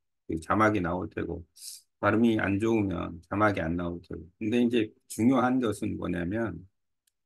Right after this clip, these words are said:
온라인 언어 교환을 하는 상대방은 원어민이기 때문에 상대방의 어떤 발음은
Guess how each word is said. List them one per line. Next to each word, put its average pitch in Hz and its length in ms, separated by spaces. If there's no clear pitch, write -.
온라인 139 760
언어 117 320
교환을 117 680
하는 110 600
상대방은 139 840
원어민이기 120 680
때문에 90 580
상대방의 143 1160
어떤 90 380
발음은 92 600